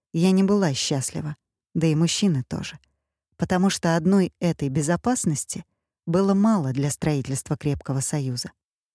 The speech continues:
Так получилось и с Ричардом. А все еще осложнялось и тем фактом, что у него было две дочери, которые только-только вступили в подростковый возраст. С самого начала отношений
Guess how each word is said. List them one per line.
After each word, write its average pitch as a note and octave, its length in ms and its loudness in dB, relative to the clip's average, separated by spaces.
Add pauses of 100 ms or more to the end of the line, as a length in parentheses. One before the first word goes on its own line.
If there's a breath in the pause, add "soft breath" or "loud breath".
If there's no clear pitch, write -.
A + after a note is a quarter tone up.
(420)
Так A3 200 -2
получилось G3+ 580 2
и G3+ 60 4
с - 100 -4
Ричардом. C#3 580 -2 (600)
А F3+ 100 0
все A3 200 2
еще G3 240 2
осложнялось F#3 720 2
и F#3 60 2
тем F3+ 240 0
фактом, F#3+ 460 -2
что - 220 -2
у E3+ 40 4
него F3+ 280 2
было F3 240 0
две E3 260 0
дочери, E3+ 500 0 (300)
которые F3 360 2
только-только G#3+ 680 0
вступили G3 480 0
в - 100 -6
подростковый D#3+ 640 0
возраст. C#3 520 -6 (920)
С - 100 -8
самого F3 400 2
начала E3 480 2
отношений E3+ 680 2